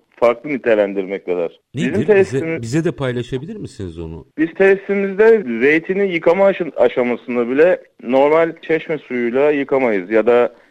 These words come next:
Speaker 1: bir artezyen suyuyla yıkamayız. Arıtılmış suyla yıkarız. Yani ona, ona gerçekten bir bebek gibi değer veriyoruz.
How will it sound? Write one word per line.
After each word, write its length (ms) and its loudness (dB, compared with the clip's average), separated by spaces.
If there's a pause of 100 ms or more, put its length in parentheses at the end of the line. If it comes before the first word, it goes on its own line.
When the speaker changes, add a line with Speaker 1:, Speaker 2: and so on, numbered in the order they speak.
(120)
Speaker 1:
bir 140 6
artezyen 500 2
suyuyla 340 -2
yıkamayız. 520 2 (160)
Arıtılmış 540 0
suyla 280 0
yıkarız. 440 0
Yani 280 4
ona, 300 2 (260)
ona 460 4 (180)
gerçekten 640 2
bir 120 2
bebek 320 0
gibi 200 -2
değer 280 6
veriyoruz. 400 2